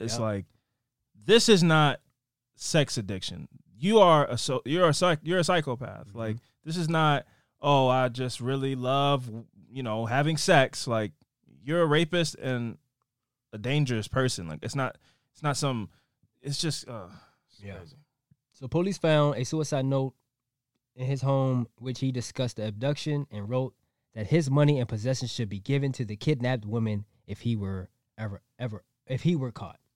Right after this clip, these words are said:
Speaker 1: What money?
Speaker 2: His, his, uh, in foreclosure home.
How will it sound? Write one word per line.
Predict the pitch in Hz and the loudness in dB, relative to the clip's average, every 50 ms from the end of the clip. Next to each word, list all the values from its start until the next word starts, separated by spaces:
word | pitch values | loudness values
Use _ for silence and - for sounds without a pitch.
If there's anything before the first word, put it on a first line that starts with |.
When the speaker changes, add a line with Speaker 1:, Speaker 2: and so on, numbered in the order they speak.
| _ _ 156 | _ _ _
Speaker 1:
What | 135 170 233 269 - | -8 -6 -6 -4 -4
money? | 107 104 95 90 82 85 85 87 95 _ _ _ _ _ _ _ _ _ _ _ _ _ _ _ _ _ _ _ - - - - - | -4 -4 -4 -6 -8 -10 -14 -16 -18 _ _ _ _ _ _ _ _ _ _ _ _ _ _ _ _ _ _ _ -14 -14 -14 -10 0
Speaker 2:
His, | - 151 156 151 117 - - - | 4 6 6 6 4 0 -8 -4
his, | 117 139 151 147 123 - - | 2 4 4 4 4 0 -4
uh, | 120 127 120 113 107 101 92 - | -6 -6 -4 -4 -4 -6 -4 2
in | 151 156 | 2 2
foreclosure | - 156 143 - 147 147 135 131 | 2 2 0 2 4 4 6 6
home. | 123 135 139 143 147 156 165 175 | 6 6 6 6 6 4 2 0